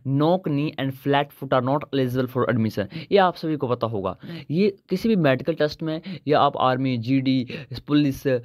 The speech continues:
फॉरेस्ट गार्ड या भी किसी भी मेडिकल टेस्ट में जाओगे तो आपको ये ज़रूर पता होगा, no knee and flat foot। No knee क्या होता है, जो आपके जो घुटने होते हैं वो आपस में। तो बच्चों, पढ़ाई में डाउट्स आते हैं, सॉल्व नहीं हो पा रहे हैं तो घबराओ मत, उसका सॉल्यूशन है Doubt on Tap।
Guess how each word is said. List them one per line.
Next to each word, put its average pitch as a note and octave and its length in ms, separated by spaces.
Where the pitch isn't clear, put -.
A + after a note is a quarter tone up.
फॉरेस्ट D3+ 320
गार्ड C#3 260
या C#3 80
भी D3 180
किसी G3+ 280
भी A3+ 100
मेडिकल D3+ 340
टेस्ट C#3 200
में C#3 120
जाओगे B2 280
तो C3+ 220
आपको C3+ 300
ये C3+ 140
ज़रूर C#3 340
पता C#3 200
होगा, B2+ 280
no C#3+ 220
knee C#3+ 220
and B2+ 220
flat C3+ 260
foot। G#2+ 240
No F#3+ 120
knee G3 200
क्या F#3+ 140
होता D#3+ 160
है, E3 80
जो F3 220
आपके D3+ 340
जो G3 120
घुटने D#3 360
होते C#3+ 220
हैं E3 460
वो F3 100
आपस C#3 340
में। D3 60
तो F3+ 80
बच्चों, G#3 260
पढ़ाई F#3 320
में G3+ 180
डाउट्स E3 260
आते G3 180
हैं, G3 160
सॉल्व F3 320
नहीं E3 180
हो G3 40
पा F3 200
रहे F3+ 100
हैं F3+ 100
तो F3 120
घबराओ D3+ 400
मत, F3 180
उसका G3 260
सॉल्यूशन F3 380
है E3 80
Doubt D3 280
on D3+ 80
Tap। C3 320